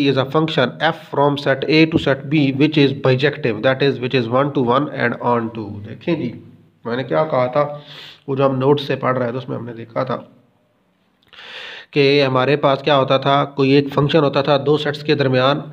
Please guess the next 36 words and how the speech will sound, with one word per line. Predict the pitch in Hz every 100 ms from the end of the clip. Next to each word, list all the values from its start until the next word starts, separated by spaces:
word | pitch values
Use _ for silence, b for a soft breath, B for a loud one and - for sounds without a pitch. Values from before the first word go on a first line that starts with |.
| B B -
और | 127 123 123
वो | 139
function | 139 139 135
क्या | 131 139
होता | 127
था, | 131 135
वन | 117 139
वन | 143 143
और | 139 135 170
on | 170
to | 170
होता | 147 151
था, | 143 127 - - - -
वन | 127 131
वन | 147 185 180 151
और | 185 220 -
on | 170 175
to | 165
होता | 127 117
था, | 113
और | 131
उसको | 131 135
हम |
क्या | 135 151
कहते | 143 147
थे, | 160 143
bijective | 143 139 151 190 -
function | 151 143 120
या | 117 117
bijective | 123 123 127 202 196
mapping | 170 170 160
कहते | 156 139 135
थे | 127
हम | 113 117
उसको। | 113 - _ _ - - - - - - 247
उसी | 240